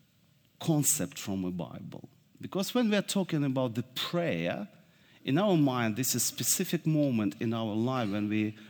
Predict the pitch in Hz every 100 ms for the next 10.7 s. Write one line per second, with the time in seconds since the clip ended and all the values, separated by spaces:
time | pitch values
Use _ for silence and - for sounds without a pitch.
0 | - 160 151 - - 160 - 110 - 120
1 | - - 110 104 120 107 82 76 - -
2 | - - - - - _ - 123 120 120
3 | 107 123 120 117 170 156 220 185 165 156
4 | 180 - 117 117 - 139 127 - 139 139
5 | 127 117 120 135 98 87 - 101 98 80
6 | - - - - - - - 147 143 208
7 | 311 147 131 - 104 90 101 85 82 -
8 | 85 85 87 82 107 131 85 71 - -
9 | 67 69 - - - - - 98 107 156
10 | - 147 127 135 127 - -